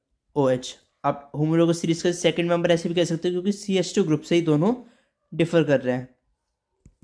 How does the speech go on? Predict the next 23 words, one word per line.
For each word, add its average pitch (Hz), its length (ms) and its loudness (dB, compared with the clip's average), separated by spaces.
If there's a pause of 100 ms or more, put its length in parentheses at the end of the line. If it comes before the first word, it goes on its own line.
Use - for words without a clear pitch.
(1300)
अब 247 480 0
इस 220 200 -6
सी 214 140 4
टू 233 160 4
एच 233 180 4
फ़ाइव 233 300 0
ओ 180 40 4
एच 180 180 0
को 208 140 -2
हम 214 220 -2
इस - 160 -12
तरह 185 140 2
से 180 140 -4
क्यों 190 200 -2
लिख 160 120 -2
सकते - 320 -6
हैं, 202 220 -4
सी - 300 -2
एच 165 220 0
थ्री 202 360 -2 (1160)
सी 170 220 2
एच 160 220 2
टू 226 180 -2